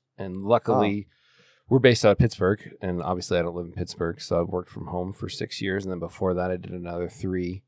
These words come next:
Speaker 1: uh, for another vendor in the higher ed sector. That's m-, my,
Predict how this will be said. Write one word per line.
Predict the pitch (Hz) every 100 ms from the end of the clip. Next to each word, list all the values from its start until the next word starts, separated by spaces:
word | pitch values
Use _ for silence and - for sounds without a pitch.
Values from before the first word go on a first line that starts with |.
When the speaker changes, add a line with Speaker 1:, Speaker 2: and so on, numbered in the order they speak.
| _ _ _ -
Speaker 1:
uh, | 85 82
for | 80 90
another | 85 87 90
vendor | 85 85 85 87
in | - 90
the |
higher | 82 98 87
ed | 87
sector. | - 87 - 85
That's | 87 - - -
m-, | 107 98
my, | - 98 92 87